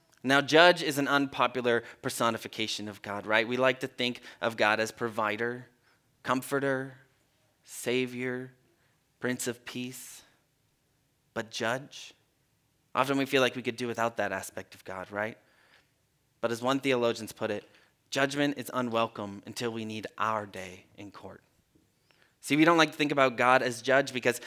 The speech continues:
his final judgment of the living and the dead feels harsh and unfair to us. But in reality, we need a judge. We need Jesus to come back and judge. We need a judge.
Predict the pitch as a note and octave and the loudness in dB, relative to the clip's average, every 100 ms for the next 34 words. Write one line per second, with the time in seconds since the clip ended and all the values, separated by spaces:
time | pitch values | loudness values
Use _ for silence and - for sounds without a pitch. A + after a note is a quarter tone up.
0 | - C#3 - C#3 C3 B2+ C#3 C3+ B2+ A#2+ | -8 -2 2 4 4 4 2 2 -2 -4
1 | - - - A2+ A2 A2 B2+ B2+ B2 A2 | -6 -8 0 0 0 0 0 0 -2 -4
2 | A2+ A2+ B2+ A#2 - A2+ - - C#3+ A#2+ | -6 2 2 2 -4 -6 -8 -4 -2 -2
3 | - - - G#2+ G#2+ G2+ - A2+ A2+ A2 | -4 -12 -12 -10 -10 -12 -6 -4 -2 -4
4 | - G2+ - - - _ _ _ _ _ | -10 -12 -12 -16 -20 _ _ _ _ _
5 | - B2 B2+ A#2+ C#3 C#3+ A#2+ A#2 D#3+ C3+ | -6 -2 2 6 6 4 0 -2 -2 -4
6 | A#2+ D#3 A#2+ - - - - - - _ | -6 -8 -10 -12 -14 -16 -18 -18 -20 _
7 | _ _ _ _ _ B2 E3+ D3+ G#2 A2+ | _ _ _ _ _ -4 -2 -2 -4 -6
8 | C#3+ C3+ G#2 - - G#2+ G2+ F#2+ A2 - | -6 -6 -8 -10 -12 -12 -14 -12 -10 -10
9 | - - - _ G#2+ G#2 - - G#2+ F2+ | -14 -20 -20 _ -16 -14 -12 -10 -10 -10
10 | - - - _ _ _ _ _ _ _ | -16 -20 -20 _ _ _ _ _ _ _
11 | _ _ _ _ _ _ - A#2 C3 B2+ | _ _ _ _ _ _ -16 -10 -8 -6
12 | B2 G#2+ - G#2+ A#2 F2 - - - | -8 -12 -12 -8 -8 -10 -16 -18 -20